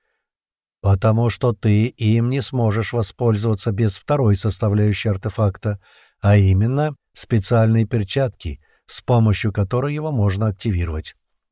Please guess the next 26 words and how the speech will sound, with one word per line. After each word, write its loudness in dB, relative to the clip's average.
Ваш 2
император, 0
как -2
считают -2
наши -2
научники, -4
не 4
совсем 0
был -2
человеком, -4
и 2
только 0
он 0
мог -2
воспользоваться -2
этим 0
оружием -2
без -2
нее, -4
что 2
в 2
итоге -2
привело -4
его -2
к -4
гибели. -4